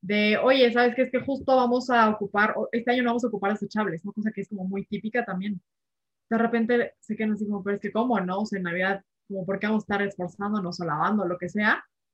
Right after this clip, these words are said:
O esta cuestión también de la comida, ¿no? Bien decías que es súper importante tener en cuenta, pues, de dónde vienen los alimentos, ¿no? Y tener en cuenta lo que vale y lo que cuesta, lo que le cuesta al planeta y al, y económicamente a cualquier familia también,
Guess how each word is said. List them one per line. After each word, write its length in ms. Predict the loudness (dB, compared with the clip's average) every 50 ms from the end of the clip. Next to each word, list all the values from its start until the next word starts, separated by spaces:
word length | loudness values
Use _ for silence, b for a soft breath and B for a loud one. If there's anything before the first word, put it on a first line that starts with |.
| _ _ _ 0
O 100 | 2 2
esta 240 | 2 2 0 2
cuestión 300 | 2 2 2 2 2 2
también 340 | 4 4 4 4 4 4 4
de 100 | 4 4
la 160 | 4 2 0
comida, 400 | 0 0 0 0 2 2 2 2
¿no? 300 | 0 -2 -2 -4 -4 -6 _ _ _ -2
Bien 200 | 0 2 4 4
decías 260 | 4 4 2 0 0
que 80 | -2
es 60 | -2 0
súper 200 | 0 2 2 2
importante 600 | 2 0 0 -2 -2 -2 -2 0 0 0 0 0
tener 320 | -2 -4 -2 -2 -2 -2
en 120 | -2 -2 -2
cuenta, 500 | -4 -4 -4 -2 -2 -2 -2 -2 -6 -12 _ _ _ _ _ _ _
pues, 160 | 0 4 4
de 60 | 4
dónde 220 | 4 4 4 2 2
vienen 220 | 2 2 2 2
los 140 | 0 0 -2
alimentos, 520 | -4 -6 -4 -2 0 0 0 -2 -6 -8 -6
¿no? 120 | -4 -4 -4
Y 60 | -4
tener 260 | -4 -4 -2 0 0
en 100 | 0 2 2
cuenta 440 | 2 0 2 4 4 4 4 4 2
lo 180 | 0 -2 0
que 420 | 0 0 2 2 2 2 2 2 4
vale 440 | 6 6 6 8 6 4 4 4 2
y 80 | 2
lo 120 | 0 0 -2
que 120 | -4 -10 -6
cuesta, 460 | -2 -2 0 0 0 0 0 2 2
lo 100 | 0 -2
que 80 | -4
le 100 | -6 -4
cuesta 240 | -4 -4 -2 0 0
al 60 | 0
planeta 360 | 0 -2 -2 -2 0 2 2 2
y 60 | 2
al, 160 | 0 -2 -6 0
y 120 | 2 2 2
económicamente 640 | 4 2 2 0 0 0 0 2 4 4 4 4
a 40 | 2
cualquier 280 | 2 0 0 0 0
familia 320 | 0 0 0 2 0 0 0
también, 340 | -2 -6 -6 -6 -6 -8